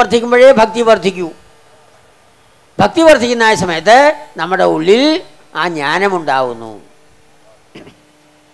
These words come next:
ആ ജ്ഞാനത്തിനോടൊപ്പം ആനന്ദവും ഉണ്ടാവുന്നു. ഇതാണ് മഹാത്മാക്കളുടെ അവസ്ഥ. ആ അവസ്ഥയിലാണ്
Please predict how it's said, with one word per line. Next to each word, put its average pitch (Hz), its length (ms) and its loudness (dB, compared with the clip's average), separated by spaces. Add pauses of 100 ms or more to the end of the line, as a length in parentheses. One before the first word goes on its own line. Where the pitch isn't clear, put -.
(720)
ആ 208 100 2 (100)
ജ്ഞാനത്തിനോടൊപ്പം 254 920 2 (300)
ആനന്ദവും 190 600 0
ഉണ്ടാവുന്നു. 123 460 -4 (1600)
ഇതാണ് 175 380 2
മഹാത്മാക്കളുടെ 165 800 -2 (240)
അവസ്ഥ. 113 340 -10 (1120)
ആ 226 120 2 (180)
അവസ്ഥയിലാണ് 240 680 2